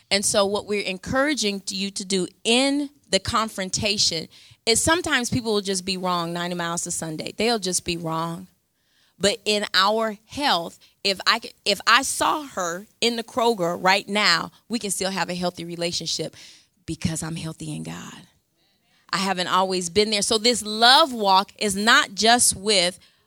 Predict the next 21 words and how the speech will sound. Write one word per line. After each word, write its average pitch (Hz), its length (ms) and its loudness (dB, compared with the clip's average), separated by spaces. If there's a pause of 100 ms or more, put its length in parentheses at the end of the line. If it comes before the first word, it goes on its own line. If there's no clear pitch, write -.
(320)
uh, 185 340 4
with 196 220 2
your 180 120 2
children 220 500 2
and 196 180 -2
with 202 140 -4
the 180 100 -2
spouse. 214 480 2
It's 233 160 2
with 220 180 -2 (100)
other 220 240 2
people 214 440 -6
around 202 600 0
you. 170 200 -4 (380)
And 220 180 4
we 254 200 2
have 254 220 4
to 214 100 -4
go 214 260 6
to 233 80 0
God. 208 460 4